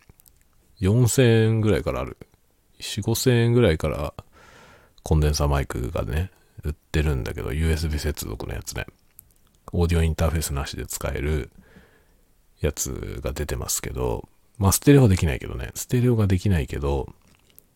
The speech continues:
多分普通の、その、Zoomで会議するとか、まあ、Zoomなり、Teamsなり、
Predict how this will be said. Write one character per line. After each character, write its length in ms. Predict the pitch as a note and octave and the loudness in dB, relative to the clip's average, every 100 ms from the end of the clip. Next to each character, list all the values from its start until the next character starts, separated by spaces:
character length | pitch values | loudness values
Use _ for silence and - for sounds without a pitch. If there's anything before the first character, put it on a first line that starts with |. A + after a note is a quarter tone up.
| _ | _
多 120 | - | -2
分 160 | C3+ F2 | 2 2
普 100 | - | 0
通 300 | - B2 B2+ | -2 2 4
の、 260 | A#2+ A#2 D2+ | 6 4 2
そ 140 | D#2 | -2
の、 360 | D2 C#2 - - _ _ _ _ _ _ - | -2 -4 -6 -14 _ _ _ _ _ _ -8
Zoom 580 | E2+ F#2 E2+ E2 D#2 D2+ - _ _ _ _ | 0 2 4 4 2 -2 -8 _ _ _ _
で 100 | - | -8
会 220 | - D#3+ | -4 -2
議 100 | C3+ | -2
す 120 | - G#2 | -4 -6
る 100 | G#2 | -6
と 100 | - | -6
か、 220 | - - - _ _ _ _ _ _ _ _ _ _ _ - | -6 -10 -16 _ _ _ _ _ _ _ _ _ _ _ -8
ま 80 | |
あ、 40 | D2+ | -4
Zoom 260 | D#2 D2+ | -2 -2
な 100 | G#1+ | -4
り、 60 | G2 | -8
Teams 460 | - - G2 - - | -6 -6 -6 -10 -10
な 80 | |
り、 160 | G#2 - | -10 -12